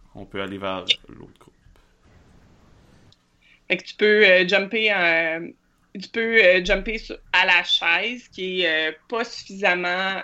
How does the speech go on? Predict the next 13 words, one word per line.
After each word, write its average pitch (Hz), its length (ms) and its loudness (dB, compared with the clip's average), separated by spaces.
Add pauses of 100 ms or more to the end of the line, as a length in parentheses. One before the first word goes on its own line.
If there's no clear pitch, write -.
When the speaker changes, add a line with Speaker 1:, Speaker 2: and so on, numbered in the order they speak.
Speaker 2:
euh, 160 240 -6 (160)
basse 180 400 2
pour - 160 -18
que 175 120 -4
ça, 156 480 2
ça - 260 -2 (100)
tri-, - 300 -16 (720)
que 202 60 -2
tu 190 220 -4
risques 208 480 0
grand-chose. 175 880 0
Speaker 1:
Mhm. 101 260 -14 (760)
Speaker 2:
Euh, 170 560 2